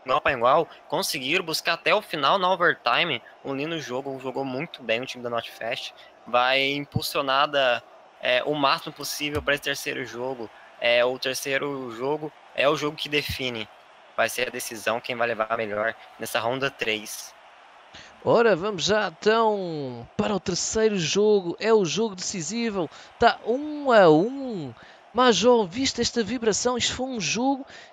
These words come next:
Speaker 2: que levou estes jogadores, de certeza, para o limite.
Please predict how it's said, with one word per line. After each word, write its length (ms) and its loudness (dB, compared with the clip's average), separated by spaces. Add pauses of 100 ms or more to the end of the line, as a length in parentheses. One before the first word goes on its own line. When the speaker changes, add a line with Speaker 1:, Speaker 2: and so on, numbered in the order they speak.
Speaker 2:
que 140 4
levou 760 2
estes 380 -4
jogadores, 400 2
de 40 -4
certeza, 300 0
para 120 2
o 20 2
limite. 560 -4